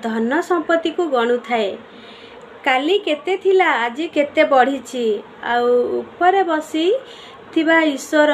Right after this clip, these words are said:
ହସୁଥାନ୍ତି। ଆଉ ମଣିଷର ଆୟୁଷ ଗଣୁଥାନ୍ତି। କାଲି କେତେ ଦିନ ଥିଲା, ଆଉ ଆଜି କେତେ ରହିଲା। ଲୋଭରୁ ଦୂରେଇ ରୁହନ୍ତୁ,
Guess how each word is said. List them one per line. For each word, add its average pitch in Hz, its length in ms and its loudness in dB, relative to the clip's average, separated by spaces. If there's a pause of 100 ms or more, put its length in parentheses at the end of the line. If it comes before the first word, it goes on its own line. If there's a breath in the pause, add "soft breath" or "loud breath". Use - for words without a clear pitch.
ହସୁଥାନ୍ତି। 240 1120 -2 (800 loud breath)
ଆଉ 240 280 0
ମଣିଷର 269 640 0
ଆୟୁଷ 247 540 2
ଗଣୁଥାନ୍ତି। 233 1400 0 (460 loud breath)
କାଲି 214 340 2
କେତେ 320 380 0
ଦିନ 359 300 6
ଥିଲା, 359 380 6 (220)
ଆଉ 233 280 0
ଆଜି 233 420 0
କେତେ 381 360 -2
ରହିଲା। 240 640 -2 (600 loud breath)
ଲୋଭରୁ 233 640 2
ଦୂରେଇ 294 440 0
ରୁହନ୍ତୁ, 262 720 -4